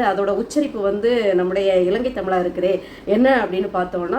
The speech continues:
அப்பதான் எனக்கு அவரை பத்தி தெரியும். அதுக்கு முன்னாடி அப்படி ஒரு ஆளை பத்தியும் நமக்கு தெரியவே தெரியாது. அவர் பேசுற அந்த காணொளியை பார்க்கும்போது தான், "அடடே, தமிழர்களுக்காக இப்படி ஒரு அரசியல்வாதி இருக்கிறாரா?"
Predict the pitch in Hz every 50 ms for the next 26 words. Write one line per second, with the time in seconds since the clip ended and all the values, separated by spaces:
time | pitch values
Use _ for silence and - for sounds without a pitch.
0 | 247 196 185 - 247 254 269 254 226 208 190 202 190 185 185 185 190 196 208 208
1 | 185 185 208 233 220 196 185 180 185 190 196 190 196 196 196 180 170 175 175 170
2 | 165 165 175 180 190 196 190 185 - 269 302 - - - - - 180 190 208 233
3 | 226 233 196 180 180 156 151 139 160 175 175 180 - 185 214 220 - 226 208 196
4 | 196 240 302 302 - - - - - - 190 214 269 285 269 262 254 214 202 196
5 | 208 190 190 190 190 196 185 240 294 302 240 196 202 226 220 262 254 254 247 220
6 | 214 220 220 220 214 202 220 220 233 247 - - 202 202 208 208 208 196 185 190
7 | - 220 196 196 202 196 196 185 185 185 202 185 185 185 190